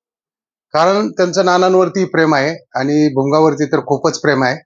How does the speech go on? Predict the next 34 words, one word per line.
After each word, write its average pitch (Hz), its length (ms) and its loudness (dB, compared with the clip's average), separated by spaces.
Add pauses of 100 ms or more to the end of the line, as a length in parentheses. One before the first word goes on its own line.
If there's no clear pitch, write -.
(840)
त्या 180 120 2
वातावरणातून 165 880 2
तिकडे 135 280 -4
हीट 139 300 -8
पण 160 180 0
जास्त 143 300 -2
असते - 260 -2 (520)
आणि 127 120 -4
भुंगा 139 320 2
इकडे 165 260 2
आल्यानंतर 151 480 0
पूर्ण 156 360 -2
आरामावर 143 500 0 (420)
आणि 123 220 -4
जर 151 280 0 (220)
आत्ता - 260 -2
जर 151 140 0
तो 151 120 -2
क्लिअर 170 320 -2
झालेला 143 340 2
असेल, 120 300 -6 (400)
कारण, 135 440 0
अ, 139 40 2
ही 139 220 0
जी 160 140 2
अपडेट 147 340 0
होती 143 240 2
त्यांची 120 380 -2
एक 123 120 -8
महिन्यापूर्वीच्या 139 760 0
आसपासची - 400 -2
अपडेट 123 360 -2
आहे, 139 80 0 (800)
तर 180 220 2